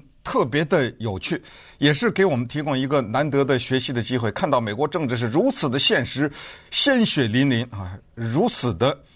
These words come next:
令人唏嘘，起伏如此之大。有些人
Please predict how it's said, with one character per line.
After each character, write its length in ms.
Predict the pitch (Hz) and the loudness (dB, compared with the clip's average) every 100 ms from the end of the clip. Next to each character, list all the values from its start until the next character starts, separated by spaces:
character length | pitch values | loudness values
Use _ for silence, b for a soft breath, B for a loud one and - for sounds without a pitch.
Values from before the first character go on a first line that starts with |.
| b | b
令 220 | 139 147 101 | -2 0 0
人 160 | 110 | -2
唏 240 | 117 - 139 | -2 -2 -2
嘘， 240 | 156 147 B B - | -2 -6 B B -4
起 240 | - 127 | 2 2
伏 260 | 113 147 165 | 2 0 2
如 220 | 120 151 | 2 2
此 180 | 165 120 | 0 -4
之 100 | 98 | 0
大。 200 | 120 139 | 0 0
有 180 | - 143 | -2 -2
些 160 | 143 185 | 2 2
人 240 | 175 190 | 2 0